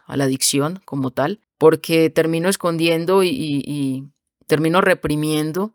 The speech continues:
y, y sintiéndome culpable de lo que soy, ¿cierto? Pero porque el resto de la gente lo hace ver de esa manera, ¿sí? Entonces termino iniciando un camino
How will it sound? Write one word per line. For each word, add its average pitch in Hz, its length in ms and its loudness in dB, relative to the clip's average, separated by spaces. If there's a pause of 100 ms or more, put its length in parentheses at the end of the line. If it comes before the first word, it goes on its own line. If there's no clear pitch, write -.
(120)
y, 147 680 0
y 156 80 -4
sintiéndome 165 540 0
culpable 160 680 2
de 175 100 4
lo 151 100 2
que 139 140 -6
soy, 147 400 2 (180)
¿cierto? 156 400 -4
Pero 160 240 2
porque 143 540 -4
el 135 80 -4
resto 139 320 -2
de 160 60 2
la 147 120 0
gente 147 560 -4 (400)
lo 143 260 2
hace 139 240 0
ver 156 260 2
de 160 140 4
esa 151 160 -4
manera, 143 520 -4 (260)
¿sí? 214 300 -8
Entonces 143 420 -6
termino 156 640 -2 (240)
iniciando 170 640 2
un 185 100 0
camino 190 760 -2